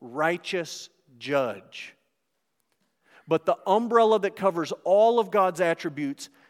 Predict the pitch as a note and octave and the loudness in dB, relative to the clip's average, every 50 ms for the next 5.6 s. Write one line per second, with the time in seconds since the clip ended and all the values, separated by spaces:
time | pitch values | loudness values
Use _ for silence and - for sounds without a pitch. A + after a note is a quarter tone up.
0 | _ _ _ _ _ _ - D3 C3+ - D#3 D3 - - - - - F#3+ F#3 F3 | _ _ _ _ _ _ -12 -12 -10 -8 -10 -10 -10 -10 -16 -8 -4 -2 -2 -2
1 | D#3+ D3 C3 A2+ G2 F#2 F#2 - - - - _ - _ _ - D3 C3+ D#3 E3 | -2 -4 -4 -6 -8 -14 -16 -18 -20 -20 -20 _ -20 _ _ -14 -10 -2 2 2
2 | F3+ F#3+ G3 F3+ - - F#3+ D#3+ E3+ D#3+ - - - F#3 E3 C3+ B2 - - D3 | 2 2 0 -6 -4 -4 -4 -4 -4 -8 -12 -8 -2 -2 -2 -2 -2 -6 -8 -6
3 | E3 F#3 G3 - A3 A3 G#3+ G#3+ G3 F3 F3 E3+ E3 E3 D#3+ D#3+ D#3+ E3+ E3+ - | -6 -6 -4 -6 -8 -6 -6 -4 -2 -2 -2 -2 -2 -4 -6 -4 -6 -6 -6 -8
4 | - F3+ E3+ D#3 D#3 D3+ C#3+ C3 B2+ C3 - D3 D3 D3 C#3 C3+ B2+ - - - | -8 -6 -6 -6 -6 -6 -6 -6 -6 -6 -4 -2 -2 -2 -2 -4 -8 -12 -14 -18
5 | - - F3+ F3+ F#3 G3 G#3 G#3 G#3 G#3+ G#3 G3 | -12 -4 -2 -2 -2 -2 -2 -2 -4 -4 -6 -10